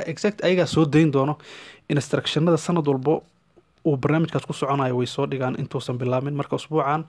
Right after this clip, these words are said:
ayaan filaynaa inay soo dhigaan intuusan furmin maalmaha iyo xilliga uu furmayo, shuruudaha la raacayo, waxaas oo dhan. Marka page-kan waan idin kula wadaagi doonaa, hadduu Ilaahay yiraahdo. Okay. Marka hadda adiga i daawanayo aad tahay qof cusub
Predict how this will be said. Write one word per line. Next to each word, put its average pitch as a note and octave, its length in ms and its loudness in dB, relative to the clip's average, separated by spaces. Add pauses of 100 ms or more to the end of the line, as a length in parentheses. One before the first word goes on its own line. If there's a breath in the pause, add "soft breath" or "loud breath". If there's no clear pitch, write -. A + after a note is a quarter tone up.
(720 soft breath)
ayaan C3 220 -4
filaynaa C3+ 360 0
inay C3+ 140 -4
soo C#3 180 -2
dhigaan C3 240 -4
intuusan B2+ 360 -4
furmin C3+ 360 -4
maalmaha C3 460 -2
iyo B2+ 180 -6
xilliga C3 240 -6
uu B2+ 80 -4
furmayo, C3+ 320 -8
shuruudaha C3 360 -4
la B2 120 -8
raacayo, C#3 560 -4 (480 loud breath)
waxaas - 360 -2
oo C3+ 60 2
dhan. D3 140 0
Marka C#3+ 380 -2 (140)
page-kan D3 300 2
waan B2+ 180 -4
idin B2+ 100 -8
kula B2+ 140 -6
wadaagi B2 280 -4
doonaa, A#2+ 240 -10
hadduu C3 100 -8
Ilaahay B2+ 160 -6
yiraahdo. B2 260 -4 (320)
Okay. C#3 300 -4 (680 loud breath)
Marka F3+ 220 0
hadda D#3+ 280 2
adiga D#3 300 0
i D3 60 0
daawanayo C3 800 -2
aad B2 80 -10
tahay A#2+ 160 -10
qof - 260 -2
cusub C#3+ 260 -6